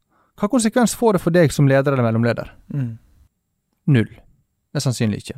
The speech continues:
Speaker 1: Ok, vi brukte litt penger på det, la oss prøve noe nytt. En gründerbedrift, der du har folk som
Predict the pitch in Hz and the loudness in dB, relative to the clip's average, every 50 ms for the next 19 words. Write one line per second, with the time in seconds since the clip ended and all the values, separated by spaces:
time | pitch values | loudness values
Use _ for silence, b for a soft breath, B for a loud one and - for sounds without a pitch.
0 | 143 - 147 147 - 160 151 143 143 135 - 143 131 - 127 131 131 - - 131 | -6 -6 -6 0 0 0 2 2 0 0 0 -2 -2 0 0 0 -2 0 0 0
1 | 151 165 165 b b b b b b b 135 131 - - 117 104 104 107 - - | 0 0 -2 b b b b b b b -4 -4 -2 -2 -2 -2 -2 -2 -4 -6
2 | - - _ - - _ _ _ _ _ _ _ _ _ _ _ _ - 139 147 | -12 -12 _ -20 -20 _ _ _ _ _ _ _ _ _ _ _ _ 0 2 4
3 | 190 262 294 247 147 117 110 110 135 175 - _ - - - - _ _ _ b | 4 4 4 4 2 2 2 2 0 0 -2 _ -20 -20 -20 -20 _ _ _ b
4 | b b b b b b b b 214 233 208 175 170 165 - 208 196 - - - | b b b b b b b b 0 2 4 4 2 4 2 0 0 0 0 0
5 | 160 147 131 | 0 0 0